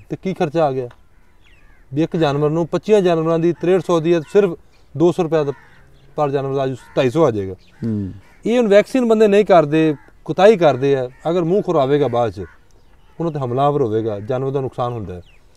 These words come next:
Speaker 1: ਮੂੰਹ ਖੁਰ ਐਸੀ ਵਬਾ, ਵਬਾ, ਬੁਰੀ ਵਬਾ ਕਿ ਜਾਨਵਰ ਮਰਦਾ ਨਹੀਂ, ਲੇਕਿਨ ਮਰਿਆ ਰੰਗਾ ਹੋ ਜਾਂਦਾ ਇੱਕ ਦਫਾ।
Speaker 2: ਬਿਲਕੁਲ।
Speaker 1: ਉਹਦੇ ਤੋਂ ਬਿਹਤਰ ਇਹ ਹੈ ਕਿ ਤੁਸੀਂ ਉਹਨੂੰ ਜੇ ਵੈਕਸੀਨ ਕੀਤੀ ਹੋਵੇ, ਵੈਕਸੀਨ ਦਾ ਮਤਲਬ ਇਹ ਹੈ ਕਿ ਤੁਸੀਂ ਕਰ ਲਈ ਆ, ਇਸ ਤੋਂ ਬਾਅਦ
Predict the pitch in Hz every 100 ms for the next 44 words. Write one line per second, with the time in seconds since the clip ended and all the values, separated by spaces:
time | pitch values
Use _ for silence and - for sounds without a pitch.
0 | - _ 120 156 175 175 156 165 156 147
1 | 139 139 127 127 135 147 - - 131 139
2 | 180 160 151 147 165 175 _ _ - _
3 | - 151 170 190 202 156 143 156 202 208
4 | 170 165 113 - 143 151 165 139 147 135
5 | 143 127 202 98 98 95 90 _ 107 110
6 | 98 87 - _ _ _ - 190 233 269
7 | 247 185 220 262 254 254 233 214 220 254
8 | 254 247 208 233 185 175 233 220 196 226
9 | 220 135 104 92 _ - - - 123 151
10 | 175 - 220 220 185 196 196 175 190 196
11 | 175 170 151 156 147 170 180 170 170 170
12 | 160 202 147 156 170 156 170